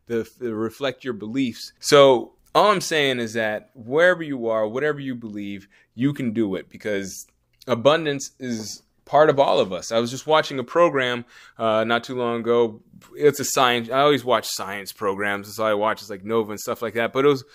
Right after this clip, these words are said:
about divergent minds, right? And it was, like, these people, it was about how we, you know, we learned about the difference in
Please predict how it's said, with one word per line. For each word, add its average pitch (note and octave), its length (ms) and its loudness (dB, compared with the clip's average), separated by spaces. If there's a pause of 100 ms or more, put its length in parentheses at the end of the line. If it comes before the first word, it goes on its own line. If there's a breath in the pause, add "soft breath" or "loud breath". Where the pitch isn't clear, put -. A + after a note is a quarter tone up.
(200 loud breath)
about D3+ 260 0
divergent E3 540 2
minds, C3 540 0
right? B2+ 160 -4
And C#3+ 100 0
it C#3+ 60 2
was, C#3+ 120 0
like, D3 300 0 (300)
these D3+ 180 -4
people, D#3 480 -8 (840 soft breath)
it C3 60 -8
was B2 100 -4
about B2 180 0
how D#3+ 200 2
we, D3 160 -4
you C3 160 -8
know, B2 40 -6
we B2 160 -6
learned B2+ 460 -2
about A2+ 460 -4 (340)
the B2 80 -10
difference A#2+ 500 0
in G#2+ 280 -8